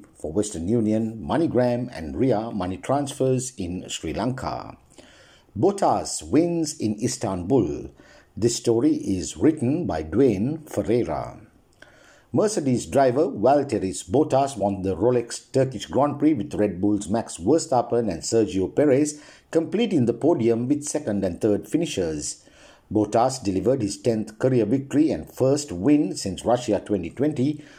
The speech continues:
also gaining an extra point for the fastest lap.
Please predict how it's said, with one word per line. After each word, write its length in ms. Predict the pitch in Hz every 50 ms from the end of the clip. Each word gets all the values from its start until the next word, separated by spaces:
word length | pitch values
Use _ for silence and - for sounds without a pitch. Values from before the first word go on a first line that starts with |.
| - _
also 340 | - 160 208 208 208 - 143
gaining 520 | 123 127 175 175 139 127 131 143 151 113 107
an 160 | 107 104 110
extra 280 | 107 - - - 117
point 400 | 113 - - 165 143 123 143 131
for 100 | - -
the 100 | 175 165
fastest 520 | - - 98 82 - - - - - - -
lap. 360 | 117 127 110 - - - -